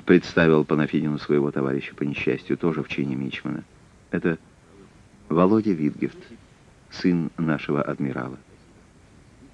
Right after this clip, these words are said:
Разговор не получался,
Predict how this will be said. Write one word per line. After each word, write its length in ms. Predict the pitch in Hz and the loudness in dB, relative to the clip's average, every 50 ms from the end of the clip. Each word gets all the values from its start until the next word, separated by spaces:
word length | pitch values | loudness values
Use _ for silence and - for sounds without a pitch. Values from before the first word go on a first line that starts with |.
| - - - - - - - - - - - - - - - - - - - - | -20 -20 -20 -20 -20 -20 -20 -20 -20 -20 -20 -20 -20 -20 -20 -20 -20 -14 -4 4
Разговор 480 | 90 98 95 - - 98 95 110 110 | 6 6 6 8 8 8 10 10 10
не 80 | 110 104 | 8 6
получался, 600 | 92 98 90 82 - 90 71 69 69 - - 58 | 8 6 4 6 4 2 0 0 -2 -6 -8 -10